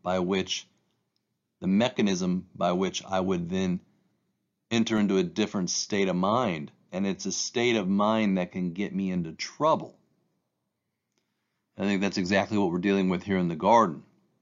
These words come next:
God didn't want them to eat of the fruit because he knew that the fruit, that's exactly analogous to why you tell your thirteen-year-old, "Don't go in there and start drinking your vodka,"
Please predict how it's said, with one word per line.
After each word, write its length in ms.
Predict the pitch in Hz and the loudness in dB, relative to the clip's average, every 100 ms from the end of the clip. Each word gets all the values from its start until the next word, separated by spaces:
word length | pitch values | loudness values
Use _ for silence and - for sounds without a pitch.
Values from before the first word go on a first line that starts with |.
| _ _ _ _ _ _ _ _ _ _ | _ _ _ _ _ _ _ _ _ _
God 240 | 107 131 139 | 4 6 6
didn't 180 | 120 | 4
want 180 | 101 98 | 4 2
them 140 | 104 92 | 2 0
to 60 | |
eat 180 | 98 104 | 2 2
of 120 | 92 | 2
the 80 | 82 | -2
fruit 460 | - 139 117 98 - | -6 4 4 4 0
because 280 | 80 92 | -6 -4
he 120 | 87 98 | -2 0
knew 220 | 98 92 | 2 0
that 200 | 87 - | -2 -8
the 120 | 87 | -16
fruit, 460 | - - 139 98 - _ _ _ | -12 0 2 2 0 _ _ _
that's 160 | - - | -10 -2
exactly 540 | 101 90 123 131 127 | -2 2 2 2 2
analogous 500 | 107 110 120 113 101 | 2 4 4 4 0
to 80 | - | 0
why 140 | 98 107 | 0 2
you 160 | 101 | 2
tell 200 | 95 110 | 0 0
your 120 | 101 | 0
thirteen-year-old, 800 | 90 - 123 - 107 98 95 92 87 | 0 0 -2 0 0 2 2 0 0
"Don't 220 | 98 104 | 0 0
go 180 | 101 98 | 0 2
in 80 | |
there 140 | 98 92 | 2 0
and 100 | 90 | -2
start 300 | - 92 85 | -2 -4 -4
drinking 500 | 95 98 101 87 78 | -4 -4 -2 -4 -4
your 200 | 87 85 | -6 -6
vodka," 520 | 80 107 127 - - | 0 2 2 0 -16